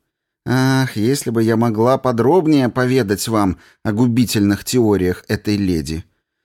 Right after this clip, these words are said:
Тогда, рискну предположить, вы отнеслись бы к нашей позиции с большим пониманием", сказала она с напускной игривостью.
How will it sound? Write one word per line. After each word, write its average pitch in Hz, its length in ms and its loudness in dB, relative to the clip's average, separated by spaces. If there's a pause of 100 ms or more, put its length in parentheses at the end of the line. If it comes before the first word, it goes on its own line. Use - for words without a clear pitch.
(260)
Тогда, 135 600 2
рискну 170 500 2
предположить, 180 840 0
вы 156 160 4
отнеслись 175 640 0
бы 165 100 -2
к - 100 -10
нашей 160 340 0
позиции 160 600 0
с 180 100 -2
большим 156 600 0
пониманием", 135 840 2 (360)
сказала 90 680 0
она 101 260 2
с - 120 -6
напускной 101 680 -2
игривостью. 73 720 -6